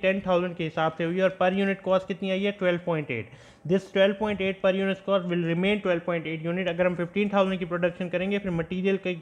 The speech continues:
ये यूज़ वाली material की cost कुछ और आएगी, उसको जब फिफ्टीन थाउजेंड पे डिवाइड करेंगे तो per unit cost twelve point eight ही आएगा, ठीक है। और साथ वो क्या कहते हैं, what is the total cost would you expect the company to incur for the direct material, तो कहते हैं total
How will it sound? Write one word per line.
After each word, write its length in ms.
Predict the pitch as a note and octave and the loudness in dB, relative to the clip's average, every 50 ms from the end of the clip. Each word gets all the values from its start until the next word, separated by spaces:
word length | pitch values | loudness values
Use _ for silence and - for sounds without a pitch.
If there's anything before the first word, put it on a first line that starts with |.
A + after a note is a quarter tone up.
| - - | -6 -2
ये 160 | D#3 E3 E3+ | -2 0 0
यूज़ 340 | E3+ E3+ F3+ F#3+ F#3 E3+ F#3 | 2 2 2 2 2 2 2
वाली 160 | F3+ F3 F3 | 2 2 2
material 380 | F3 E3+ E3 F3 F3 F3 F3 F3 | 0 -2 -2 -2 -2 0 0 -2
की 120 | F3 F3+ E3+ | -2 -6 -6
cost 300 | F3 E3+ E3+ F3 F3 - | -2 0 0 0 0 -4
कुछ 160 | - E3+ - | -6 -6 -2
और 240 | E3 E3+ E3+ E3 D#3 | 0 0 2 2 2
आएगी, 300 | C3+ B2 A#2 G#2+ A2 A#2 - - - - - - | 0 0 -2 -4 -8 -12 -12 -16 -20 -20 -6 -4
उसको 280 | F#3 F#3+ - - A#3 A3+ | -2 -2 2 2 2 4
जब 200 | G3+ G#3 G3 G3+ | 4 2 0 -2
फिफ्टीन 340 | - G3 F3 - G3+ G3+ G3 F#3 | -4 -6 -4 -2 -2 -2 0 0
थाउजेंड 260 | F#3+ F#3 F3+ F#3 F#3 | 0 0 0 -2 -4
पे 60 | F3 E3 | -6 -4
डिवाइड 360 | E3 E3 D#3+ E3 F3 F3 E3+ | -4 -2 0 0 0 0 -2
करेंगे 240 | F3 F#3 F3+ F#3 G3 | -2 -2 -2 -2 -2
तो 100 | F#3+ F#3+ | -4 -4
per 180 | D#3 D#3+ F3 E3+ | -4 -2 -2 -2
unit 340 | F#3 F3+ F3+ F3+ E3+ F3 F3 | -2 -2 -2 -4 -2 -2 -4
cost 160 | E3+ E3+ F3 | -4 -2 -2
twelve 180 | F3 E3+ E3 E3 | -2 -2 -2 -2
point 200 | E3+ E3+ E3+ C3+ | -4 -4 -4 -4
eight 300 | C3 D#3+ E3 E3 E3 - | -4 -4 -4 -4 -2 -2
ही 140 | F#3+ F#3 F3+ | 0 0 2
आएगा, 360 | D#3 A#2+ A#2+ A#2+ A2+ A#2 G#2 F#2+ - - - - - _ _ _ _ _ _ _ _ _ _ - | 2 0 0 -2 -6 -8 -10 -12 -14 -20 -20 -20 -20 _ _ _ _ _ _ _ _ _ _ -12
ठीक 200 | - F3 E3 - | -10 -6 -2 -2
है। 100 | F#3+ F#3 F#3 - - - - - - | -2 -2 -4 -8 -18 -20 -16 -4 -2
और 80 | E3 E3 | -2 0
साथ 300 | - - F3+ F#3+ G3 G#3 | 4 4 4 4 4 2
वो 60 | A3 | 0
क्या 140 | - G3+ G3+ | -2 -2 -2
कहते 240 | G3 G#3 G3 - G#3+ | -2 -2 -4 -2 -2
हैं, 100 | A3 G#3+ | -2 0
what 180 | G3 F3+ F#3+ | 0 -2 -2
is 120 | G3+ F#3 F#3 | -4 -2 0
the 140 | G3+ G#3+ G#3+ G#3+ - | 0 0 0 0 0
total 340 | G3 G3+ G3 - A#3 A#3 A#3 A3+ - | -2 -2 0 -2 -2 -4 -2 -2 2
cost 320 | G3 G3 G3 G3 G3 - | 4 4 4 4 2 -2
would 160 | F3+ F#3 F3+ | -2 -2 0
you 140 | F#3+ F#3 F3+ | 0 -2 -2
expect 360 | F3+ - - F#3+ F#3 F3+ F3+ | -4 -4 -2 -2 -2 -2 -2
the 100 | F3+ E3 - | -4 -2 -2
company 280 | F3 E3+ F3+ F3+ E3+ F3 | -2 -2 -2 -4 -4 -4
to 120 | F3 E3+ | -4 -4
incur 280 | F3 F3 F3 G3 G3 F#3 | -4 -2 0 0 0 0
for 180 | F#3+ - F3 E3+ | 0 0 0 0
the 160 | E3 E3+ D#3+ D#3 | 2 0 2 4
direct 260 | D#3 D3+ D#3 D3+ D#3 | 4 2 2 0 -2
material, 380 | D3+ C#3 - D3 C3+ C#3 C#3+ - | -6 -6 -6 -6 -6 -6 -4 -4
तो 80 | E3 D#3+ | -6 -6
कहते 240 | D3+ E3+ E3+ - G3 | -4 -4 -4 -4 -4
हैं 80 | G3 | -2
total 280 | - G3 G3 G3 A3 | -2 -2 -2 -2 -2